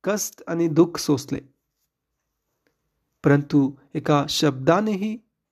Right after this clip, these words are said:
त्याने त्याच्या मारेकऱ्यांची निंदा केली नाही. क्रूर शिपायांनी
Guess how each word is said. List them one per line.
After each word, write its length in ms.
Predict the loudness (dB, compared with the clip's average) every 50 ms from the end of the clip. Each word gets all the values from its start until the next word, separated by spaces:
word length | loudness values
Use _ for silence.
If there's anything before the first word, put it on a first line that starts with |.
| _
त्याने 200 | -8 -6 -6 -6
त्याच्या 420 | -4 -6 -6 -4 -2 -2 -2 -2 -2
मारेकऱ्यांची 960 | -6 -8 -6 -2 2 2 4 2 2 0 0 0 2 0 0 0 0 0 0
निंदा 340 | 0 -2 -2 -2 -2 -2 -2
केली 260 | 0 0 0 2 2
नाही. 240 | 0 -2 -4 -6 -10 _ _ _ _ _ _ _ _ _ _ _ _ _ _ _ _ _ _ _ _ _ _ _ _ _ _ _ _ _ _
क्रूर 240 | 0 4 4 4 4 4
शिपायांनी 800 | 2 0 0 0 2 4 4 4 4 2 0 -2 -4 -6 -8